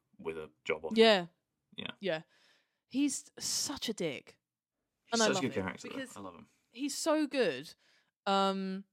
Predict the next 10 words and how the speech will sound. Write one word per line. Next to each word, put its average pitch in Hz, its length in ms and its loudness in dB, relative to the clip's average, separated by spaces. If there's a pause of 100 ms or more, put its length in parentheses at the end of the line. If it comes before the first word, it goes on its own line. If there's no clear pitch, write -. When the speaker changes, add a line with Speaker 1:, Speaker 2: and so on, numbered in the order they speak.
(1900)
Speaker 2:
I 330 60 10
just 359 140 6
wanna 381 120 0
say, 185 360 4
before 202 260 -2
I 247 60 2
go 247 80 0
any 226 160 0
further, 214 300 2
actually, 143 520 -6